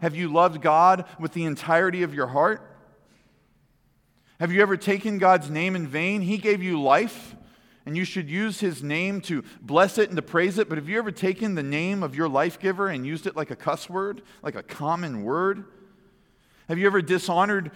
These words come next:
your mom and dad? Have you ever told a lie? It only takes one lie to be a liar. Have you ever stolen something? It only takes one theft to be a thief. Have you ever committed adultery or murder?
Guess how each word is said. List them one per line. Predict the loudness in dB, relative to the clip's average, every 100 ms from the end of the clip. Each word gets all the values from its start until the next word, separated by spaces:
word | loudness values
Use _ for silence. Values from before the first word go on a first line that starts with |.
| -14 0
your | 2 4 2
mom | 0 2 2 2
and | -2
dad? | 2 4 4 2 -6 -20 -20 _ _ _ _ _ _ _ -6
Have | -2 2
you | 2
ever | 2
told | 0 2 4
a |
lie? | 6 8 8 6
It |
only | 2 -2
takes | -4 -2
one | 0 4
lie | 6 6
to | 4
be | 0
a | 4
liar. | 4 4 0 -6 -18 _ _ _ _ _ _ _ _ _ _ -8
Have |
you | -2
ever | 0 0
stolen | 2 2 4 0
something? | 0 0 0 -2
It |
only | 0 -2
takes | 0 0 0 -6 -16 -18 _
one | 0 0 0
theft | 4 6 4 -2
to | -4
be | -4
a |
thief. | -4 -6 -6 -10 -20 _ _ _ _ _ _ _ _ _ _ _ _ _ _ _ _ _ _ _ _ -2
Have | 4
you |
ever | 4 4
committed | 0 2 2 2
adultery | 4 2 2 0 0
or |
murder? | 2 0 0